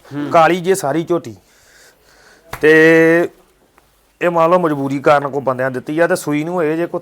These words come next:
Speaker 2: ਤਿੰਨ, ਸਾਢੇ ਤਿੰਨ ਮਹੀਨੇ ਗਾਰੰਟੀ ਨਾਲ। ਤੇ ਇੱਕ ਮਹੀਨੇ ਦੀ ਉਹਨਾਂ ਬਣੀ ਵੀ ਦੱਸੀ ਆ। ਨਿਕਲ ਵੀ ਸਕਦੀ। ਆਪਾਂ ਮੁੱਲ ਕਰਨਾ ਜੇ ਦੁੱਧ ਵਾਲਾ।
Speaker 1: ਠੀਕ ਆ।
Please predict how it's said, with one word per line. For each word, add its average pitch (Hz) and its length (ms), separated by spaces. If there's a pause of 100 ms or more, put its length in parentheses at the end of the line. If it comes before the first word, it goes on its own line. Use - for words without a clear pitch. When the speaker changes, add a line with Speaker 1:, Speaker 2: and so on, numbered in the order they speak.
Speaker 2:
ਤਿੰਨ, 143 200
ਸਾਢੇ 147 260
ਤਿੰਨ 131 240
ਮਹੀਨੇ 135 260 (760)
ਗਾਰੰਟੀ 135 360
ਨਾਲ। 113 140 (540)
ਤੇ - 200
ਇੱਕ 190 160
ਮਹੀਨੇ 196 320
ਦੀ 165 120
ਉਹਨਾਂ 185 160
ਬਣੀ 147 260
ਵੀ 190 80
ਦੱਸੀ 147 340
ਆ। 120 80 (680)
ਨਿਕਲ 147 240
ਵੀ 185 80
ਸਕਦੀ। 151 380
ਆਪਾਂ 170 260
ਮੁੱਲ 170 240
ਕਰਨਾ 165 320
ਜੇ 165 100
ਦੁੱਧ 127 240
ਵਾਲਾ। 107 160 (480)
Speaker 1:
ਠੀਕ 127 300
ਆ। 104 100